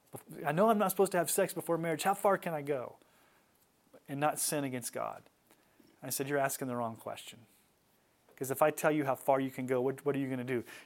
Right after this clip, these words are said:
You're gonna go right up to the edge and see how close you can get. And what's gonna happen? You're gonna fall over the edge. You don't even wanna get close to the edge. Don't even get close."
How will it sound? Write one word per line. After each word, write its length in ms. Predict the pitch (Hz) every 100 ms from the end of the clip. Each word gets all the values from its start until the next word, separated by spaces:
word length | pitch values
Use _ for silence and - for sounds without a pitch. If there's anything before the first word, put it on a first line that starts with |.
| -
You're 80 | 143
gonna 100 | 143
go 140 | 123
right 240 | 117 131
up 80 | 139
to 100 | -
the 140 | 131 120
edge 500 | 110 107 - - - _
and 100 | 127
see 120 | -
how 160 | 123 117
close 280 | - 123 120
you 80 | 131
can 160 | 131
get. 380 | 120 104 - - _ _ _ _ _ _ _ _
And 120 | 117
what's 120 | 120 -
gonna 200 | 131 117
happen? 400 | 117 - 87 98 _ _ _ _ _ _ _ _ 131
You're 240 | 117 135
gonna 160 | 135 104
fall 400 | - 127 117 117
over 160 | 110
the 160 | 107 104
edge. 380 | 98 98 - - _ _ _ _ _ _ -
You 140 | 135
don't 160 | 156 143
even 200 | 123 113
wanna 160 | 113
get 220 | 110 117 -
close 580 | - 127 123 110 -
to 300 | - - 104 92 _
the 380 | 123 110 104 95 - - -
edge. 460 | 113 - - - - _ _ _ _ -
Don't 140 | 139
even 140 | 151
get 140 | 135 127
close." 440 | 117 - - -